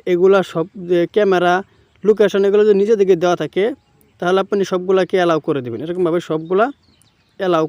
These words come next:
করে দিবেন। এই যে আমি অ্যালাউ করে দিলাম। অ্যালাউ করা হয়ে গেলে এখান থেকে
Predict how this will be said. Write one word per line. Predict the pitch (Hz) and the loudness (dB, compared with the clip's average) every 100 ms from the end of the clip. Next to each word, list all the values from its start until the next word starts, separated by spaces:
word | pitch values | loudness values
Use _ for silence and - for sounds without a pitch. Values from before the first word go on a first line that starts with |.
| 196 | -2
করে | 185 165 | -2 -2
দিবেন। | 131 110 98 _ - | -4 -8 -12 _ -10
এই | 165 | -6
যে | |
আমি | 175 | -2
অ্যালাউ | 180 160 165 | -2 -2 -4
করে | 147 | -6
দিলাম। | 123 104 - _ _ _ _ _ - | -6 -12 -16 _ _ _ _ _ -4
অ্যালাউ | 196 208 | -2 0
করা | 220 220 | 2 2
হয়ে | 196 196 | 2 2
গেলে | 196 196 | 2 2
এখান | 202 | 0
থেকে | 190 | 0